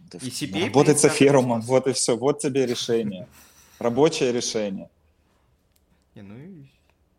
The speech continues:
Speaker 2: если у вас
Speaker 1: Ну,
Speaker 2: а,
Speaker 1: факт.
Speaker 2: т-, только один раз такой залет был?
Speaker 1: Это было в начале пути. А,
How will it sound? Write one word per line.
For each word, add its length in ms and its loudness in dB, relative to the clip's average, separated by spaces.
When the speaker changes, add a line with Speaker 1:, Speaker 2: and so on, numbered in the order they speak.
Speaker 2:
если 360 -10
у 40 -8
вас 140 -6
Speaker 1:
Ну, 180 -4
Speaker 2:
а, 20 -6
Speaker 1:
факт. 420 0
Speaker 2:
т-, 80 -20
только 240 -10
один 200 -12
раз 360 -10
такой 260 -20
залет 320 -18
был? 260 -20
Speaker 1:
Это 140 -4
было 300 4
в 100 -4
начале 500 0
пути. 560 -8
А, 520 -6